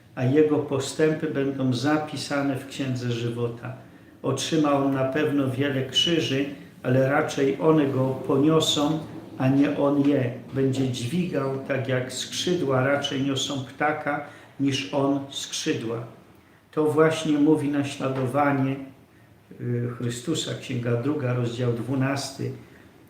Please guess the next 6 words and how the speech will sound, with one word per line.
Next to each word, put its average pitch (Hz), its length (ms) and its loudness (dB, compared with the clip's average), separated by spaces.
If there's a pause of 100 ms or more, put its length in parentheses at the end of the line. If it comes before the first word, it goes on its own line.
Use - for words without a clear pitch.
werset 120 560 -4
piąty. 139 440 0
„Jeśli 127 340 -2
chętnie 160 600 -2
krzyż 147 300 -4
dźwigasz, 139 840 -4